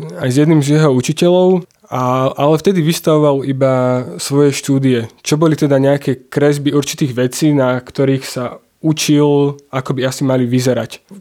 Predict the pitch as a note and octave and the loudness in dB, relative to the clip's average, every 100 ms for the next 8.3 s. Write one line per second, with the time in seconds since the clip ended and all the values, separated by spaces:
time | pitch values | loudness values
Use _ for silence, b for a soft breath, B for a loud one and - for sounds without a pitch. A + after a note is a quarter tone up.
0 | - D#3+ D#3+ D#3+ D#3 D3 C#3+ C#3 C3 D3 | -4 -2 2 2 4 4 2 0 -2 -2
1 | D#3 D3 F3+ G3 D3+ - C3 D3 E3 E3 | -2 0 0 0 -4 -2 0 2 2 2
2 | D#3 - - G#3 C3 B2+ C#3 C#3+ C3+ C3 | -2 -10 -14 -8 -8 -2 0 2 2 0
3 | - - F3 F3 - C3 C3+ C3 C#3 C3+ | -4 -16 -16 -16 -8 -2 -2 0 0 0
4 | B2+ C3+ D3+ D3 C#3 C3 - _ _ - | -2 -2 2 2 0 -4 -6 _ _ -4
5 | D3+ F3 F3 B2+ A2+ C3+ - F3 E3 E3 | 0 0 -2 -4 -4 -8 -2 0 2 2
6 | D#3 D3+ D3+ D3 C#3 D3 - A#2+ A2+ B2 | 2 2 2 -2 -6 -14 -16 -12 -6 -4
7 | - - - C#3+ E3 F3+ C3 A#2 A#2+ C3 | -6 -12 -4 -2 0 0 -2 -4 -4 0
8 | D#3+ F#3 G#3+ | 2 2 2